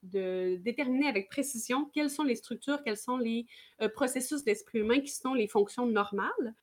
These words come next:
probablement qu'il y aurait des fonctions ou des structures qui, euh, n'ont pas été sélectionnées. Donc, euh, euh, une analogie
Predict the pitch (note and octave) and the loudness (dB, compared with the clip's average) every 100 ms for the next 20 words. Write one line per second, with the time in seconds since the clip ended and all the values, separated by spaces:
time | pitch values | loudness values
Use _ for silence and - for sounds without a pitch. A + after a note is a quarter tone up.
0 | _ - F4+ G#4 D#4 D4 G#4 D4 B3+ D4 | _ 2 6 8 10 10 8 6 2 2
1 | A#3+ B3 C#4+ E4+ - _ - G3 G3 - | 2 4 4 4 -2 _ 2 4 4 2
2 | D4 G4 D#4 G#3+ G#3 - B3+ - C4+ F#4 | 6 8 8 4 0 -2 -4 -2 2 2
3 | G4+ - - D4+ D#4+ E4+ - G3 F#3+ F#3+ | 0 -8 0 6 6 6 2 2 2 2
4 | F#3 - A3+ A3 E4 D#4+ B3+ - F#3 - | 0 4 4 6 4 2 0 0 -2 -2
5 | F#3 F3 - F#3+ G3+ G3+ G#3+ G3 F#3 - | -4 -4 -6 -2 0 4 4 6 2 2
6 | G3+ F#3+ F#3 A3 A3 A#3 A#3 A#3 E4+ | 6 8 8 6 6 8 6 6 4